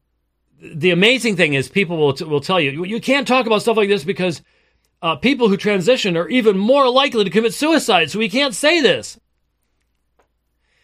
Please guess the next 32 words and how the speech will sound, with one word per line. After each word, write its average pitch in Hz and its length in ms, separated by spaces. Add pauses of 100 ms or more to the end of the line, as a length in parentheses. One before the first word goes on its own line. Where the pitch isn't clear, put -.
(800)
If 180 240
something 277 840
makes 185 380
people 180 400
more 151 280
likely 180 420
to 175 60
commit 151 300
suicide, 131 540
that - 280 (360)
probably 208 500
means 127 680 (560)
that 131 120
there's 147 220
something 170 500
wrong 170 360
with 147 160
their 139 160
worldview. 123 580 (400)
There's 135 140
something 151 540
wrong 175 420
with 139 140
how 143 180
they're 123 140
looking 143 320
at - 80
the 127 80
world 120 280
to 107 60
begin 107 300
with. - 120